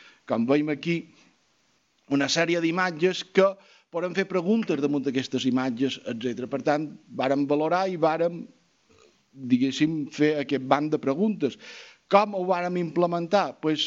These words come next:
vàrem fer un, un quiz, és a dir, un, vàrem seleccionar unes preguntes i les vàrem fer, diguéssim, en dues sessions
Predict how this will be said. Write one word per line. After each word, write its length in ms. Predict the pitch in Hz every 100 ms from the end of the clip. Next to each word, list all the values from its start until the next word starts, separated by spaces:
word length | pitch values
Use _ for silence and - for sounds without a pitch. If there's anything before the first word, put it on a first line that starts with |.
| 147
vàrem 300 | 156 170 170
fer 240 | - 196 202
un, 320 | 160 156 156 147 135 127 120 - -
un 160 | 123 127 - -
quiz, 320 | 214 220 - - 82 - 135
és 140 | 135
a 20 |
dir, 120 | 147 156
un, 300 | 147 135 131 123 - - -
vàrem 220 | 135 139
seleccionar 380 | 139 143 143 151 147
unes 160 | 147 147
preguntes 600 | 160 185 226 220 240 202
i 80 | 156
les 180 | 151 147
vàrem 300 | 160 175 170
fer, 220 | 185 190 - - -
diguéssim, 480 | 160 175 185 180 180 165
en 80 | 165
dues 240 | 185 185 170
sessions 340 | - 190 165